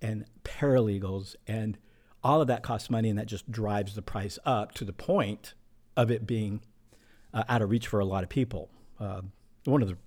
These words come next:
purposes of this podcast is to try to offer a different way of helping people. Now,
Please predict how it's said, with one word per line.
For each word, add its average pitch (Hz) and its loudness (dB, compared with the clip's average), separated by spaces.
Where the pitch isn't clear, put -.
purposes 117 -2
of 104 -6
this 110 -4
podcast 113 -2
is 117 -10
to 123 -10
try 143 -4
to 104 -4
offer 127 2
a 104 0
different 104 -4
way 101 0
of 95 -6
helping 123 -2
people. - -14
Now, 147 4